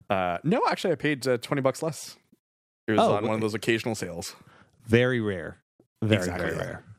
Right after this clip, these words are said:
Speaker 1: Or it was twenty-five bucks off.
Speaker 2: Okay. Well, that's good. I am hoping you enjoy what is essentially my favorite game of all time.
Speaker 1: I have to get into the mindset of it, I think. I have to want to enjoy playing an open world game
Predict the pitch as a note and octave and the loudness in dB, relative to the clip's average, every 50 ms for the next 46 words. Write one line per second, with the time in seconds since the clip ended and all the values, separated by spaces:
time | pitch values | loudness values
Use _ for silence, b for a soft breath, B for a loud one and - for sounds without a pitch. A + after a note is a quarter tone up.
0 | _ _ _ _ _ - D3+ E3+ E3 D#3 - - - E3 D3+ - C3 A2 F#2 F2+ | _ _ _ _ _ 0 2 2 2 0 -2 0 0 0 0 2 0 -2 -2 -4
1 | - - - - - - _ _ _ _ _ _ - - F#3 - - - - - | -6 -8 -10 -12 -14 -20 _ _ _ _ _ _ 0 0 0 2 0 -4 -10 -12
2 | _ _ _ _ _ - C#3+ D#3 F3+ G3 F#3 - D#3+ C#3+ A#2+ - - B2+ C3 C#3 | _ _ _ _ _ 2 4 4 4 2 0 2 0 0 0 0 2 2 4 4
3 | D3+ D#3 E3 E3 D3+ - _ _ _ _ _ _ _ - C3+ C3+ C#3 D3 E3 G#3 | 4 2 0 -2 -4 -6 _ _ _ _ _ _ _ 2 2 4 4 4 4 2
4 | A3 - D#3+ B2 A2+ A2 A2 A2 A2 A2 G2+ G#2+ G2+ G2 F#2+ F#2 F#2 F#2+ F#2 - | 2 2 0 0 0 2 2 2 2 2 2 2 2 2 2 0 -2 -4 -6 -10
5 | _ _ _ _ _ _ _ _ _ _ - A2+ A2+ A#2 A#2+ A#2 A2+ A#2 A2+ A2+ | _ _ _ _ _ _ _ _ _ _ -2 0 4 4 4 4 2 2 0 -2
6 | A2+ - - A#2 A2 - - G#2 G2 F#2+ F#2 F2 - F2+ D#2+ E2 E2 F#2 F#2 F#2 | -2 0 0 0 0 0 -2 -2 -2 -2 -2 -2 -4 -4 -6 -6 -6 -4 -4 -4
7 | F#2+ F#2 F#2+ F#2 - - - - - - - _ _ _ _ - - D3+ C#3+ D#3 | -4 -4 -6 -6 -6 -8 -10 -10 -12 -16 -20 _ _ _ _ 2 2 2 4 2
8 | E3 E3+ - - D#3 C#3 C3+ C3 C3+ B2+ - B2+ B2+ G#2 F#2+ F#2+ G2+ G#2 - - | 0 -2 -2 -6 -4 -2 -2 -2 -2 -4 0 0 0 0 0 -2 -4 -2 0 0
9 | B2+ B2 - - - - A#2 A2+ C#3 C3+ C3+ B2+ B2 - B2 C3 C#3+ - - - | -2 -2 -2 -6 -2 -2 0 0 0 -2 -2 -2 -4 -6 -8 -10 -10 -14 -16 -20
10 | _ _ _ _ _ _ - A#2+ A#2+ B2 A#2 - - A2 G2+ G2+ G#2+ - - - | _ _ _ _ _ _ 0 2 2 2 2 -2 -4 -2 -2 -2 -2 -2 -6 -6
11 | - A#2+ G#2+ G2+ F#2 G2 G2 G2 F#2+ - - - G2+ G2 F#2+ G2 G#2 - - G2+ | -2 -2 0 0 0 0 0 0 -2 -2 -2 -2 -2 0 0 -2 -2 -2 -2 -4
12 | G#2 G#2+ A2+ G#2+ A#2 A#2+ A#2+ A#2+ B2+ A#2+ | -2 -2 -2 0 0 0 0 -2 -4 -8